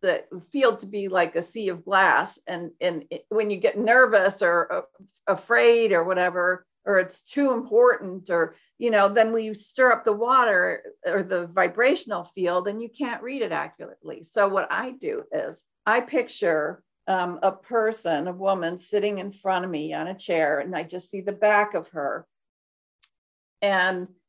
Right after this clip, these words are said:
I read for her. And so I detach from myself instead of, you know, trying to get the answer from me. I say, "For her," and I ask the question for her. And then,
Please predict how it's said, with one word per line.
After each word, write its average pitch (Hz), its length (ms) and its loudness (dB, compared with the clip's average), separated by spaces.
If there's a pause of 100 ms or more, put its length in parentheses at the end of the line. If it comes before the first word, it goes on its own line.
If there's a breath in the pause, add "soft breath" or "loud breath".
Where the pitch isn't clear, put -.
(260)
I 202 80 4
read 202 320 -2
for 185 160 -12
her. 175 360 -6 (640)
And 190 140 -6
so 190 360 4
I 190 200 2
detach 196 840 -6
from 202 180 -4
myself 190 840 -2
instead 180 440 -4
of, 165 200 -4 (200)
you 185 220 -10
know, 165 100 -2
trying 175 320 -4
to 165 40 -8
get 180 220 -10
the - 100 -6
answer 175 460 -8
from 175 160 -8
me. 208 220 -6
I 175 100 -4
say, 165 340 -8
"For 180 120 -10
her," 170 500 -2 (380)
and 185 120 -4
I 180 120 0
ask - 420 -2 (240)
the 165 80 -4
question 160 640 -10
for 160 120 -8 (100)
her. 127 340 -4 (220)
And 185 300 -2
then, 190 340 -4